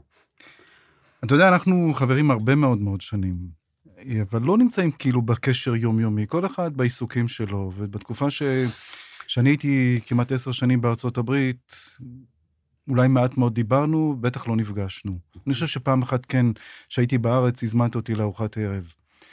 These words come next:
ואני רוצה להזכיר לך איזה ערב אחד שבאת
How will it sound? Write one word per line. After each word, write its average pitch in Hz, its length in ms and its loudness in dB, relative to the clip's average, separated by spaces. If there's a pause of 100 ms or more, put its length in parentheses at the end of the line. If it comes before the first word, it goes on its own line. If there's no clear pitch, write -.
(720)
ואני 117 720 0
רוצה 131 200 -2
להזכיר 208 260 0
לך 190 120 -2
איזה 135 240 2
ערב 160 200 2
אחד 135 260 -2
שבאת 123 460 0